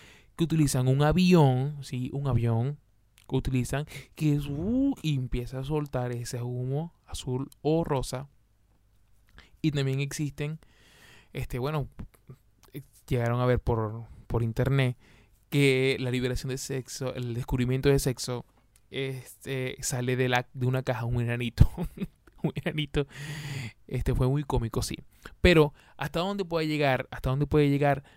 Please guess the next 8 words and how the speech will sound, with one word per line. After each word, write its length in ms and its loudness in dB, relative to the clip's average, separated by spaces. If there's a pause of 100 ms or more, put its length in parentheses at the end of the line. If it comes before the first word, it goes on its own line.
(300)
la 720 0
imaginación? 1000 0 (440)
¿Hasta 200 0
dónde 120 6
puede 180 4
llegar 220 4
la 160 4
imaginación 920 -2